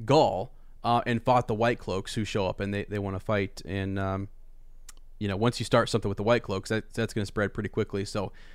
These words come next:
they were getting ready to, you know, sleep and rest here, but after this, they've gotta, they've gotta hightail it out. I mean, Lan, Moiraine, they're, they're now on the run again. They've got Perrin, they're out.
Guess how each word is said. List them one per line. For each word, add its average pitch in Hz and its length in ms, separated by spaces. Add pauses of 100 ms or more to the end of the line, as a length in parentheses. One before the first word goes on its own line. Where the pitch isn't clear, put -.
(380)
they 127 160
were 190 200
getting 131 220
ready 123 220
to, 104 120 (160)
you 120 100
know, 104 200 (880)
sleep 151 420
and 113 180
rest 123 360
here, 78 340 (140)
but 117 160
after 139 420
this, 113 320
they've 120 240
gotta, 107 300
they've 107 160
gotta 104 180
hightail 98 380
it 90 80
out. 87 200
I - 40
mean, 104 240
Lan, 113 380
Moiraine, 107 560 (340)
they're, 104 360
they're 101 180
now 101 220
on 101 80
the 101 80
run 113 200
again. 113 420 (180)
They've 104 140
got 101 200
Perrin, 107 440 (300)
they're 101 160
out. 101 300